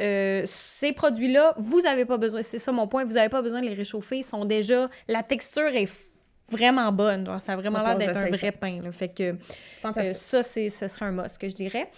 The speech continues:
Speaker 1: Mais pour revenir juste à Little Northern Bakehouse, ça, vous allez les trouver dans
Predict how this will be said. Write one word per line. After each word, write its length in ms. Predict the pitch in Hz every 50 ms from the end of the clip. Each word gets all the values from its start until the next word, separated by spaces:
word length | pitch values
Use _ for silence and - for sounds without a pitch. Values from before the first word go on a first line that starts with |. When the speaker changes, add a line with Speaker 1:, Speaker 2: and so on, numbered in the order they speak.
| - - -
Speaker 1:
Mais 220 | 226 226 240 262
pour 160 | 262 269 277 233
revenir 320 | 254 247 247 269 311 330
juste 240 | 311 311 294 - 269
à 140 | 226 214 208
Little 400 | 214 214 214 233 233 233 240 240
Northern 460 | 233 220 208 208 208 - 226 226 226
Bakehouse, 380 | 208 202 196 - 240 294 320 311
ça, 120 | - 302
vous 180 | 277 240 233 214 214
allez 180 | 190 202 220
les 120 | 220 208 202
trouver 380 | - - 220 208 202 240 254
dans 300 | 233 226 214 208 214 220